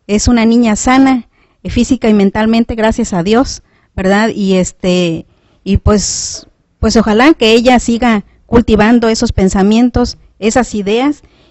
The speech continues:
y, pues, ella sabe que como papás siempre estamos dispuestas a apoyarlas en lo que ella decida. Inclusive, en el momento de decidir ya su carrera, está muy próxima,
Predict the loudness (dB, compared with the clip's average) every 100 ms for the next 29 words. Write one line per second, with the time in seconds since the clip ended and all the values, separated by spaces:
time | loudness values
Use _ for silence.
0 | _ -8 -6 -4 -4 -2 0 2 2 0
1 | 0 0 -2 -4 0 0 0 -4 -4 -4
2 | -4 -4 -4 -4 -2 0 -2 -6 -6 -8
3 | -6 -6 -6 -4 -4 -6 -6 -10 _ _
4 | -2 0 2 0 -4 -2 -2 -4 -6 -4
5 | -4 -2 -6 -6 -12 _ -20 -20 -6 2
6 | 4 4 4 4 4 2 0 -2 2 4
7 | 4 2 2 2 4 2 0 -4 -2 -4
8 | -2 -4 -2 -2 -4 -4 -2 0 0 0
9 | -4 -10 _ _ _ _ _ _ -6 -4
10 | 0 0 2 2 2 0 0 0